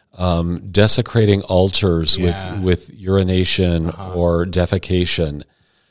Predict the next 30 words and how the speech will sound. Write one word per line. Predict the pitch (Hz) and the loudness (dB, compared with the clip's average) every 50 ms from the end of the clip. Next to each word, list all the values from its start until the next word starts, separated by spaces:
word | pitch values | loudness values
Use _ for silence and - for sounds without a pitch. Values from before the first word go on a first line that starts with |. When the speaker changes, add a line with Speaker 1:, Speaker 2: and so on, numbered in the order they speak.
| _ _ _ _ | _ _ _ _
Speaker 1:
Uh, | 98 92 87 85 87 85 | -4 -2 0 0 0 0
the | - 101 95 | -2 0 0
stealing | - - - 120 117 117 107 101 | 0 2 2 2 2 2 2 0
and, | 98 92 92 92 95 - | 0 0 -2 -2 -4 -6
uh, | - 95 87 85 82 82 82 80 82 82 76 - - 104 - _ _ _ _ _ _ _ 101 | -6 -4 -2 -2 0 0 -2 -2 -4 -6 -10 -14 -20 -20 -20 _ _ _ _ _ _ _ -6
desecration | 90 101 101 - - 95 - - 101 95 - - 95 85 | -4 0 0 0 0 0 0 2 2 2 2 0 -2 -2
of | 87 - - - | -4 -4 -6 -12
consecrated | - - 92 87 - - - 92 87 82 - | -10 -8 -6 -4 -4 -4 -2 -2 -2 -2 -2
hosts | - - 104 87 73 - - | 2 4 4 4 4 2 2
from | - 90 87 | 2 2 0
a | 85 | 0
Speaker 2:
Yeah. | 85 | 0
Speaker 1:
tabernacle. | - - 95 95 92 92 95 90 85 82 80 - - | 0 0 0 0 0 0 0 0 -2 -2 -4 -4 -4
Speaker 2:
Right. | 78 73 73 - - _ _ _ _ _ _ _ _ _ _ _ _ _ _ | -4 -4 -4 -6 -10 _ _ _ _ _ _ _ _ _ _ _ _ _ _
Speaker 1:
Um, | - 98 95 90 87 85 85 82 85 85 78 - - _ _ _ _ _ _ _ _ _ _ _ _ _ _ _ _ _ _ _ _ _ _ _ _ _ _ | -8 -4 -2 0 2 2 2 0 -2 -4 -4 -6 -12 _ _ _ _ _ _ _ _ _ _ _ _ _ _ _ _ _ _ _ _ _ _ _ _ _ _
you | - 110 101 | -4 -2 0
know, | 95 90 | 0 2
spray | 85 - - - 117 113 117 | 2 2 2 4 6 6 4
painting | 117 - - - 120 113 107 101 98 95 90 92 92 - - | 4 0 -4 -4 -2 0 0 0 0 0 0 -2 -4 -6 -6
sacred | - - - 110 98 - 98 92 85 - - | -4 0 0 0 0 2 0 0 -2 -2 -4
images | - 101 95 98 92 82 87 92 92 90 90 85 82 - - - - - _ _ _ - | -4 -2 -2 -2 -2 -2 0 0 2 2 0 0 0 -2 -2 -4 -6 -8 _ _ _ -20
with, | 95 90 90 87 82 - - - - - | -6 -2 0 0 0 -2 -6 -18 -20 -14
you | 104 87 | -8 -4
know, | 80 | -2
spray | 78 - - 110 101 | -2 2 4 4 4
paint | - - 98 95 92 90 90 90 - - | 4 4 2 2 2 2 0 -2 -4 -8
Speaker 2:
Yeah. | 95 98 95 95 | -10 -8 -4 -4
Speaker 1:
or | 87 85 | -4 -4
covering | - - 101 101 92 92 85 82 | -2 0 0 2 2 2 2 0
doors. | 76 85 92 90 95 98 98 101 101 104 98 - - | 0 0 2 4 4 4 4 4 2 2 0 -2 -6